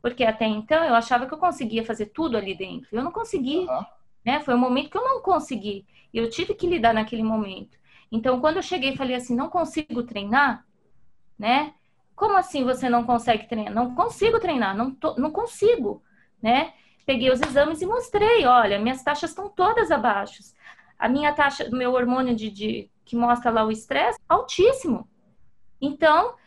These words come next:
Speaker 1: era a minha saúde. Eu precisava pensar na minha saúde, não no resultado que iria vir. Ali, naquele momento, foi assim, "Olha, chega, já deu. A gente precisa mudar a postura. Então,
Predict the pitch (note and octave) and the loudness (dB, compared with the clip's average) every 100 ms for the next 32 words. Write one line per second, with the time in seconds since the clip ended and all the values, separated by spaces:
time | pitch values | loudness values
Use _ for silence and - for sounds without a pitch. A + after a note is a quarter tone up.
0 | _ C4+ D4 C4+ E4 C5 B4+ F4+ C4 F#3+ | _ 2 4 2 0 -2 0 2 2 0
1 | - - _ - A#3+ A#3+ G#3 B3 B3+ B3+ | -4 -18 _ -16 -12 -12 0 0 2 0
2 | B3 B3+ A#3+ A#3 A#3 C#4 C4+ D#4 C#4 B3+ | -2 2 2 2 0 0 -2 0 0 -2
3 | B3 A#3 A#3 C4 B3 A#3+ B3 A#3 A3 - | -4 -2 0 -2 -4 -8 -2 -2 -2 -6
4 | A3+ G#3+ G#3+ G#3+ F#3 - _ _ - A3+ | -6 -4 -4 -6 -16 -16 _ _ 0 0
5 | C#4+ D4 C4+ C4+ B3 A#3 A#3 A#3+ A#3+ A#3+ | 2 0 -2 0 2 2 0 -2 -4 -8
6 | B3 A#3+ A#3 G#3 F#3 - A#3 G3 F#3+ F#3+ | -6 -6 -6 -8 -8 -14 -12 -10 -12 -10
7 | G3 A3 F3+ G3+ A3 B3 A#3+ _ _ _ | -6 -6 -4 -2 0 -2 -6 _ _ _
8 | - G3+ A3+ - D4 D4+ - D4 C4+ B3+ | -6 -4 -6 -4 -4 -4 -6 -2 0 -2
9 | A3 G#3 A3+ A#3 B3+ - G3+ F#3 G3+ - | 0 2 2 0 -12 -12 -14 -14 -16 -8
10 | A3 G#3+ A3+ | -2 -2 -2